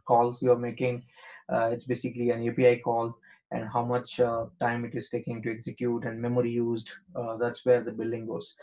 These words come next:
So it's, it's pretty much you're using and you're paying, and, uh, you're not holding an infrastructure, uh, just to hold for it, and there is no transaction at all. I mean, it,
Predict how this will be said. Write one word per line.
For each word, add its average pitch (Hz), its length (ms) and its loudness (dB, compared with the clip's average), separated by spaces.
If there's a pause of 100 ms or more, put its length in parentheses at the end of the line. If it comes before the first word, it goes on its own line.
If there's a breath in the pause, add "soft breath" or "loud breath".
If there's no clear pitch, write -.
(240 loud breath)
So 131 120 -2
it's, - 160 -4 (180)
it's 135 140 -8
pretty 135 220 4
much 131 320 2 (220)
you're 120 220 2
using 143 580 4
and 120 100 -4
you're 117 140 -2
paying, - 340 -4 (380 soft breath)
and, 117 340 -2
uh, 117 120 2
you're 120 180 2
not 123 300 4 (120)
holding 120 320 2
an 113 80 -4
infrastructure, 113 840 -6 (340 soft breath)
uh, 113 300 -4
just 123 200 0
to 131 80 0
hold 120 280 2
for 117 280 -2
it, - 140 -6
and 113 300 -6 (300 loud breath)
there 123 120 2
is 120 140 2
no 120 120 4
transaction 113 560 -2
at 110 120 -8
all. - 180 -8 (380 loud breath)
I - 40 -4
mean, 113 240 -4 (180)
it, 127 160 -6